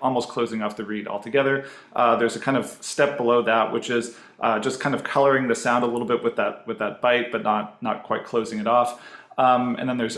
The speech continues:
open, which is just kind of lowering the jaw to the point that the sound gets really airy and,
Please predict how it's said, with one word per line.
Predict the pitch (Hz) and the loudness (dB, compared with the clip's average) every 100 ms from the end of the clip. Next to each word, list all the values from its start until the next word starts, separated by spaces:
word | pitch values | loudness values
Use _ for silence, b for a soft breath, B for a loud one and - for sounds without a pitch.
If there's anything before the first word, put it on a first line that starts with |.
| - | 0
open, | 135 123 117 | 2 2 0
which | 107 113 | 2 0
is | 117 | -2
just | 120 113 | -6 -6
kind | 123 113 | -4 -6
of | 107 | -4
lowering | 120 120 113 113 | 0 2 2 0
the | 107 | -2
jaw | 110 107 107 | 0 0 0
to | 107 | -4
the | 107 | -8
point | 117 113 107 | -4 -4 -4
that | 107 107 | -6 -6
the | |
sound | - 127 | -4 -2
gets | 117 - | -2 -4
really | 117 113 | -6 -2
airy | 139 139 135 123 | 2 4 4 2
and, | 123 | -2